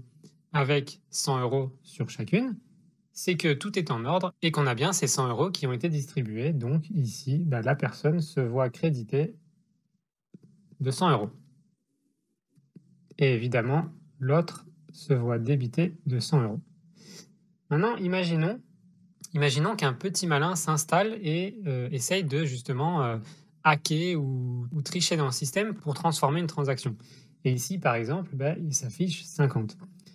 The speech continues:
Ça, ça lui permettrait quoi, s'il a bien travaillé ? Ça lui permettrait que la première personne envoie cent euros, la deuxième reçoit cinquante, et lui, au milieu, quelque part,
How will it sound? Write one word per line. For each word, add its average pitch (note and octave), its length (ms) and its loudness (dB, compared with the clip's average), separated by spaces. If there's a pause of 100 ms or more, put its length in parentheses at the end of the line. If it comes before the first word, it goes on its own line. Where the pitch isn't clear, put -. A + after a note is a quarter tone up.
(100)
Ça, F#3 260 4
ça D3+ 160 0
lui C3 120 -2
permettrait C3 440 -2
quoi, A3+ 280 0
s'il D3 280 -4
a C3 80 0
bien B2 160 -2
travaillé ? C3 460 -2 (380)
Ça - 140 0
lui D#3 100 2
permettrait D3+ 440 2
que B2+ 240 -2 (480)
la C#3+ 80 4
première C#3+ 260 2
personne C#3+ 280 0
envoie A#2+ 260 0
cent C3 200 2
euros, D3+ 200 2
la D#3+ 140 4
deuxième C3+ 300 0
reçoit A#2+ 280 -6
cinquante, G3+ 540 -2 (100)
et D#3+ 100 2
lui, C3 260 0 (720)
au F3 80 2
milieu, E3 520 2
quelque D3+ 280 2
part, C#3+ 480 0